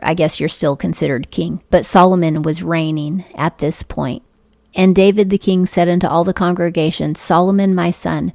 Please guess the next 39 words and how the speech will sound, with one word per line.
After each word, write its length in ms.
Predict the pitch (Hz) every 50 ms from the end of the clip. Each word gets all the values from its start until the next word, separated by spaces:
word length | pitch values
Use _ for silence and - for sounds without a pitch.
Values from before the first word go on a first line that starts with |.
| _ -
whom 320 | - - 208 208 196 185
alone 600 | 175 165 156 156 170 170 180 180 165 151 156 160 -
God 280 | - 185 165 160 165 185
hath 300 | 175 170 151 - - -
chosen, 520 | - - 175 165 160 - - 147 143 143 -
is 240 | - 165 170 170
yet 320 | 196 185 185 185 170 - -
young 400 | - 180 175 170 170 165 165 170
and 260 | - - 170 165 165
tender, 440 | - - 165 156 151 139 135 143 - -
and 120 | 143 165
the 80 | 170 160
work 320 | 160 180 185 190 185 -
is 200 | - 160 170 -
great, 380 | - - 175 156 143 127 123 -
for 160 | - - 185 180
the 100 | 175 170
palace 500 | - - 180 180 180 180 175 175 - -
is 200 | 165 165 - -
not 260 | 165 160 147 - -
for 160 | - - 170
man, 380 | 170 165 160 160 151 151 151 170
but 180 | - 156 -
for 160 | - - -
the 140 | 165 165 156
Lord 420 | 156 175 165 151 151 139 135 - -
God." 320 | - 151 135 123 - - _ _ _ _ - -
David 320 | 208 190 180 180 170 175 160
is 100 | 160 156
saying, 440 | - - 160 156 151 151 147 139 - _ _ _ - -
because 320 | - - - - 190 175 175
of 140 | 180 165
Solomon's 640 | - - 180 156 165 160 160 160 156 151 160 160 -
youth 340 | 165 170 175 180 180 - -
and 160 | 165 156 143
inexperience, 920 | 123 160 160 151 123 - - - - 165 165 165 156 147 143 - - - -
he 180 | _ - 180 170
needed 420 | 170 165 165 160 160 156 156 160
help 360 | 156 151 165 160 - - -